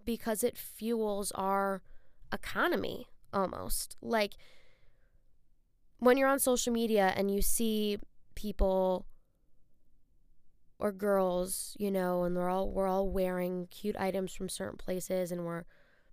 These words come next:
you know, especially 'cause, like, influencers get ads, like, they, they advertise for certain brands. And so you see your favorite influencer wearing something from a brand, you want to, you kind of want it. And you see all these other people and all the little different things that they have.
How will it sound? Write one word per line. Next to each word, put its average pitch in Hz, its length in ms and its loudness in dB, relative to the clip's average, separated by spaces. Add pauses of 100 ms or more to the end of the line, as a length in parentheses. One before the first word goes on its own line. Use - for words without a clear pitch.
you 214 120 0
know, 208 80 0
especially 208 380 -2
'cause, - 160 -6
like, 190 120 -4
influencers 185 760 -2
get - 220 -8
ads, 196 560 -2
like, 185 180 -4
they, 180 200 0 (120)
they 175 120 -4
advertise 185 680 -4
for 180 120 -8
certain 185 320 -6
brands. 190 480 0
And 175 80 -8
so - 120 -8
you 185 120 -6
see 202 160 -4
your 190 100 -4
favorite 190 300 -4
influencer 185 540 -2
wearing 185 280 -2
something 185 340 -4
from 180 160 -6
a 185 80 -4
brand, 180 440 -2 (600)
you 202 140 -2
want 196 300 0 (160)
to, 190 240 -4
you 190 160 -6
kind 190 260 -2
of 185 80 -4
want 240 280 0
it. - 180 -12 (520)
And 196 160 0
you 202 80 2
see 220 200 2
all 202 120 2
these 208 160 0
other 202 160 -2
people 214 380 4
and - 100 -4
all 185 140 2
the 202 80 -6
little 202 260 -4
different 202 340 -6
things 202 300 -2
that 196 160 -4
they 180 140 0
have. 185 640 0